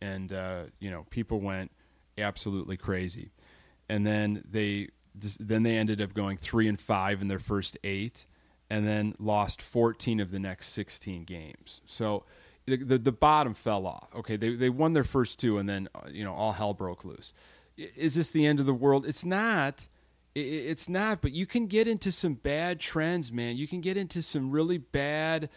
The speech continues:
<sighs> I, I, I wanna, I don't wanna say a slump because we're only four games in, but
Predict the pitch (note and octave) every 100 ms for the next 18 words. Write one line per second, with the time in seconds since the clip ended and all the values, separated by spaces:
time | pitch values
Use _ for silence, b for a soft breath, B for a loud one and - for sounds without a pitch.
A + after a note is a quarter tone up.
0 | B B B B B B B B B B
1 | B E2+ C3 A2 F3 C#3 A2+ G3+ A3 C#3+
2 | C3+ G3 A#3 G#3 G3+ A#2+ - - D3 D#3
3 | A3 F#3+ D#3+ D3+ C#3+ F3 G3 - - E3
4 | D3 D3 C3 G#2+ C#3 E3 F#3 B2+